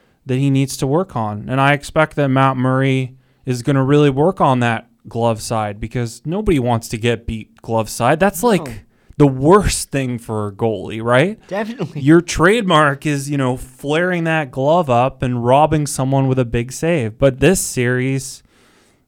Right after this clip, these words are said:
Speaker 1: that didn't happen very much, and the Capitals took full advantage.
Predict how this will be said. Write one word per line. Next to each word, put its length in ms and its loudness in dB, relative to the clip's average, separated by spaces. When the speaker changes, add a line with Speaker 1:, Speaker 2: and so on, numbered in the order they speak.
Speaker 1:
that 260 2
didn't 200 0
happen 360 0
very 200 0
much, 320 -8
and 80 -6
the 60 -6
Capitals 600 -2
took 260 -2
full 340 -2
advantage. 640 -4